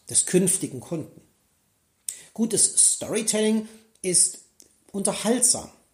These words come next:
Es baut Spannung auf und es bindet den Leser an den Text, an das Video,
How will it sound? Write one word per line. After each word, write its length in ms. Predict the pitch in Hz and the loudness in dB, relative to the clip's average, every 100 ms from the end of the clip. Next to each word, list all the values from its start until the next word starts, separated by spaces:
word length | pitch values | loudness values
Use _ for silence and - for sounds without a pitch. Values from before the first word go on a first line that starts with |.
| _ _ | _ _
Es 140 | 160 - | -2 -2
baut 260 | 139 143 | -2 -4
Spannung 520 | - - - 175 185 139 | -4 -2 -2 0 0 -4
auf 220 | 104 - - - - _ | -10 -14 -18 -20 -20 _
und 140 | - 143 | -8 0
es 200 | 123 - | 2 2
bindet 520 | - - 226 247 - | 0 0 2 0 -2
den 160 | 214 143 | -2 -2
Leser 480 | 127 113 98 87 - _ _ | -6 -6 -10 -12 -20 _ _
an 200 | 151 165 | -6 -2
den 180 | 180 175 | 0 0
Text, 520 | - 170 - - - _ _ _ _ _ | -2 -6 -6 -8 -8 _ _ _ _ _
an 200 | 151 170 | -6 0
das 220 | 185 - | 2 0
Video, 320 | 156 - 110 | -2 -8 -12